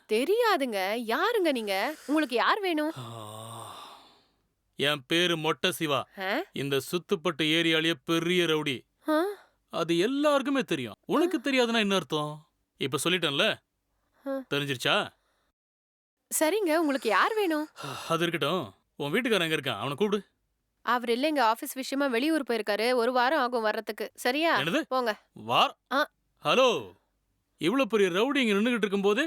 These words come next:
Speaker 2: எவ்வளவு தைரியம் இருந்தா நீ கதவை சாத்துவ? ஒரு வாரத்துல திருப்பி தரேன்னு சொல்லி என்கிட்ட ஒரு லட்சம் ரூபா கடன் வாங்கினா, இப்ப வரைக்கும் அசலும் வரல, வட்டியும் வரல. ஃபோன்
Speaker 1: ஆ.
Speaker 2: பண்ணா ஃபோனை கட் பண்றான்.
Speaker 1: ஆ.
Speaker 2: மரியாதையா இப்ப பணத்தை கொடுத்துட்டேன்னா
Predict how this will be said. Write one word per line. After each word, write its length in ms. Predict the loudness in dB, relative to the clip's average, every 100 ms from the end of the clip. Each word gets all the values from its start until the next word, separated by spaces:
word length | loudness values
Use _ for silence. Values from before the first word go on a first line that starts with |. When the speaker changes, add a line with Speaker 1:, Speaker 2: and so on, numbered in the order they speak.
| 0
Speaker 2:
எவ்வளவு 340 | 0 2 0
தைரியம் 220 | 2 2 0
இருந்தா 160 | 0
நீ 80 | 0
கதவை 200 | 2 2
சாத்துவ? 260 | 0 -4 -8 -14 _ _ _ _ _ _ _
ஒரு 280 | 0 2 2 2
வாரத்துல 360 | 2 2 0 0
திருப்பி 280 | -2 -2
தரேன்னு 300 | 0 0 0
சொல்லி 200 | 0 2 2
என்கிட்ட 260 | 2 2
ஒரு 180 | 2 4
லட்சம் 260 | 2 2 2
ரூபா 120 | 4
கடன் 260 | 4 2 2
வாங்கினா, 240 | 2 0 -2 _ -2
இப்ப 280 | 0 2 2
வரைக்கும் 260 | 4 2
அசலும் 260 | 2 2 2
வரல, 180 | 2 2
வட்டியும் 300 | 4 4 4
வரல. 160 | 2 -2 _ _ _ _
ஃபோன் 240 | 2 2 4
Speaker 1:
ஆ. 40 |
Speaker 2:
பண்ணா 200 | 2 2
ஃபோனை 280 | 2 2 4
கட் 200 | 2 2
பண்றான். 320 | 2 2 -2 -4
Speaker 1:
ஆ. 140 | -6 -6 -6 -16 _ _ _ _ _ -4
Speaker 2:
மரியாதையா 600 | 0 2 2 2 4 2
இப்ப 160 | 0 0
பணத்தை 340 | 0 0 -2
கொடுத்துட்டேன்னா 580 | -2 -4 -2 -4 0 2